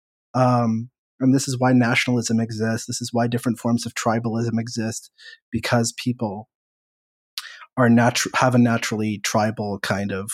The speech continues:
group-oriented, uh, psychology. Um, so it's a head shift to get people actually to tolerate even, um, as opposed to recognize, uh, to the point of hegemony, um, which is actually the social,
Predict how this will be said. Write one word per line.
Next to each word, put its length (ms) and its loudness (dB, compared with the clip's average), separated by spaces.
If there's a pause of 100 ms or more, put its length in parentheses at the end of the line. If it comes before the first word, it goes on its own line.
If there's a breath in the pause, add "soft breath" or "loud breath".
(120)
group-oriented, 1040 -4 (560 soft breath)
uh, 120 0
psychology. 800 0 (640 soft breath)
Um, 500 -2 (1040)
so 360 6
it's 160 2
a 60 8
head 260 4
shift 320 4
to 60 -2
get 240 4
people 320 2
actually 560 2 (240 soft breath)
to 100 4
tolerate 600 4
even, 440 -4 (580)
um, 380 0
as 140 0
opposed 460 2
to 220 2
recognize, 920 4 (160)
uh, 180 0
to 120 2
the 100 -2
point 260 0
of 80 -2
hegemony, 600 -2 (440 loud breath)
um, 200 0
which 160 2
is 100 4
actually 340 4
the 120 4
social, 360 2